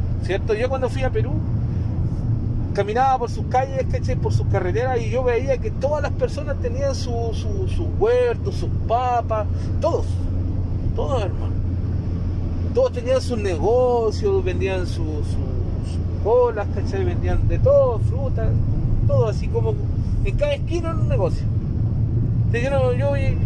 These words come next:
iba a cualquier lado y tenía de todo, hermano. Si tenía dinero, tenía, tenía de todo. Pero en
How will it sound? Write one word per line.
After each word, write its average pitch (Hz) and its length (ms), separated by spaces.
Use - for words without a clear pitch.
iba 277 200
a - 20
cualquier 277 360
lado 311 180
y 294 140
tenía 277 400
de - 300
todo, 311 220
hermano. - 300
Si - 240
tenía 254 300
dinero, 311 340
tenía, 285 460
tenía 247 180
de 202 120
todo. - 140
Pero 190 160
en 208 80